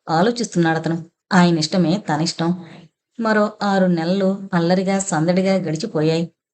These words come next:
ఈసారి బొంబాయి వెళ్లారు. అంతా తిప్పి చూపించాడు శ్రీనివాస్. అజంతా, ఎల్లోరా చూశారు. ఇన్నాళ్ళు పుస్తకాల్లో చదివినవి కళ్ల ముందు సాకారంగా కనిపిస్తుంటే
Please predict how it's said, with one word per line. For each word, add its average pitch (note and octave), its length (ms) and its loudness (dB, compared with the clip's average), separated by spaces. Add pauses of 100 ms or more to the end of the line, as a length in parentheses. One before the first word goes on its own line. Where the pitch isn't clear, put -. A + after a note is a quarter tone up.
(600)
ఈసారి G#3+ 380 2
బొంబాయి E3+ 440 0
వెళ్లారు. E3+ 380 0 (680)
అంతా F#3 340 6
తిప్పి G3+ 440 -4
చూపించాడు E3+ 480 2
శ్రీనివాస్. E3 600 -4 (320)
అజంతా, F#3 440 2
ఎల్లోరా F#3+ 560 0
చూశారు. E3 320 -2 (260)
ఇన్నాళ్ళు A3 440 2
పుస్తకాల్లో A3+ 680 0
చదివినవి A3 520 -2
కళ్ల F3+ 280 0
ముందు A3 280 -2
సాకారంగా G#3+ 680 -2
కనిపిస్తుంటే G3+ 800 -2